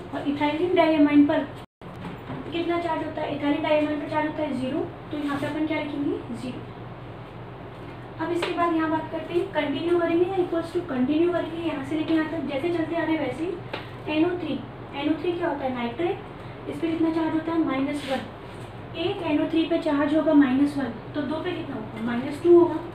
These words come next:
ये माइनस टू। equals to में क्या लिखेंगे यहाँ पर? ज़ीरो। अब क्या हो जाएगा यहाँ पर? इसको सॉल्व करो, सॉल्व तो कर ही लोगे। माइनस टू, माइनस टू क्या होगा? माइनस फ़ोर। माइनस फ़ोर वहाँ जाएगा तो ये क्या हो जाएगा?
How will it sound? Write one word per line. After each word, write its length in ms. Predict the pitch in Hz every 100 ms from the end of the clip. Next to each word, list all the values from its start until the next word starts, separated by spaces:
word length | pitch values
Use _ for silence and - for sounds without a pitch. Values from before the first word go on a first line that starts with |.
| - 294
ये 80 |
माइनस 380 | 285 269 285 -
टू। 60 | 370 392 - - - - 320
equals 280 | 302 339 349
to 80 |
में 120 | 349 339
क्या 100 | 349
लिखेंगे 300 | 320 320 330
यहाँ 140 | 320
पर? 220 | - 392 - -
ज़ीरो। 400 | 208 247 - - - -
अब 160 | - 311
क्या 100 | 381
हो 100 | 381
जाएगा 200 | 349 330
यहाँ 200 | 330 294
पर? 200 | 294 349 - - - - - -
इसको 200 | 285 349
सॉल्व 260 | 359 320 311
करो, 220 | 330 349 359 - - - - - 269
सॉल्व 200 | 277 285
तो 140 | 339
कर 140 | 330 311
ही 120 | 311
लोगे। 300 | 320 302 359 - - - -
माइनस 340 | 277 285 302
टू, 100 | 359 339
माइनस 300 | 302 302 -
टू 100 | 330
क्या 160 | 330
होगा? 240 | 320 320 - - 262
माइनस 440 | 254 262 302 -
फ़ोर। 180 | 202 - - - - -
माइनस 280 | 262 294 294
फ़ोर 100 | 330
वहाँ 220 | 311 294
जाएगा 260 | 302 302 311
तो 120 | 311
ये 80 | 311
क्या 160 | 320
हो 100 | 285
जाएगा? 280 | 269 269 294